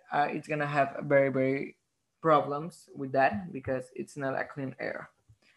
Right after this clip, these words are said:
There is also the problem of cutting down trees. And as we know, trees are the lungs of the earth, and we are killing them in different ways, like fires or just cutting them down for fun.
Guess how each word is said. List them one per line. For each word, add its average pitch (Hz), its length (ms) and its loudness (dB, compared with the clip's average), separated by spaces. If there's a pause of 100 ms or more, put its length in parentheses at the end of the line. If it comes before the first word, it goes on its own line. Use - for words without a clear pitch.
(460)
There 202 160 10
is 277 180 6
also 202 320 10
the 202 100 6
problem 165 460 4
of - 220 -4
cutting 165 300 4
down 143 200 0
trees. 143 500 0 (280)
And 160 260 4 (140)
as 147 180 4
we 156 160 0
know, 170 540 6 (180)
trees 202 220 4
are 214 80 6
the 170 160 4
lungs 180 400 6
of 160 100 2
the 147 160 4
earth, 127 340 6 (280)
and 170 160 2
we 190 80 8
are 196 60 6
killing 247 500 4
them 151 240 4
in 175 140 0
different 165 400 4
ways, 156 440 4
like 151 260 6
fires 170 480 8 (120)
or 165 100 4
just 170 300 -4
cutting 175 260 -2
them 139 220 -4
down 147 340 0
for 135 160 0
fun. 127 300 -2